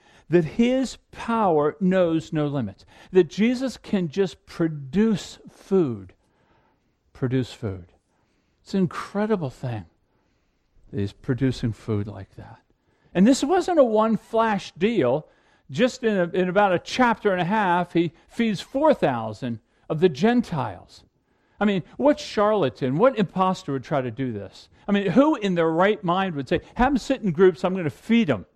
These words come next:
I'm gonna feed 'em right now," as if they could somehow do some smoke and mirrors and produce it. This is what I love when you read liberal scholars on this passage.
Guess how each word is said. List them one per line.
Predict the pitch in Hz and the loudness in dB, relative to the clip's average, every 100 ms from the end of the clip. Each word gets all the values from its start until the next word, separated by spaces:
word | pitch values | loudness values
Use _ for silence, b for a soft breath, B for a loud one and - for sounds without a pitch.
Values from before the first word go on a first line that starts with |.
| _ _ _ b b b | _ _ _ b b b
I'm | 190 | 0
gonna | 208 202 | 2 2
feed | - 214 190 | 2 0 0
'em | |
right | 135 123 120 | 0 -2 -2
now," | 120 120 | -4 -4
as | 123 | 0
if | 180 - | 0 2
they | 175 | 2
could | 165 147 | 2 -4
somehow | - 202 180 170 | -2 -2 2 0
do | 147 185 | 0 -4
some | 175 165 147 | -6 -6 -6
smoke | - 190 185 180 | -4 0 0 0
and | 147 | 0
mirrors | 151 190 160 143 | 0 0 -2 -4
and | 131 | -6
produce | - 147 180 - | -2 0 0 -4
it. | - _ b b b b | -16 _ b b b b
This | 254 233 | -2 0
is | 185 | 4
what | 165 | 4
I | |
love | 165 180 156 | 6 4 4
when | 160 | 0
you | 147 | -2
read | 156 180 | 2 2
liberal | 165 165 147 | 2 0 -2
scholars | - - 156 185 135 | -4 -2 0 0 -2
on | 131 | -4
this | 117 - | -6 -6
passage. | 127 120 - 113 - | -6 -6 -8 -14 -14